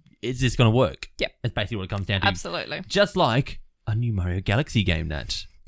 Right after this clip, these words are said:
Speaker 1: Or
Speaker 2: That
Speaker 1: possibly ports. <laughs>
Speaker 2: I think we'll see a port.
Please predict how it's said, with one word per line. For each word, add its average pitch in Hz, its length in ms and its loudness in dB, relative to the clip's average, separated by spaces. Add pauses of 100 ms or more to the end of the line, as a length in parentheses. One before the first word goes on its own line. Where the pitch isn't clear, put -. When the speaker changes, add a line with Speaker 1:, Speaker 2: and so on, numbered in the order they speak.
(280)
Speaker 1:
Or - 80 4
Speaker 2:
That 226 80 8
Speaker 1:
possibly 185 240 6
ports. - 360 0 (140)
<laughs> - 140 -12
Speaker 2:
I 285 100 8
think 392 300 -2
we'll 349 120 4
see 311 180 0
a - 40 -2
port. 208 600 0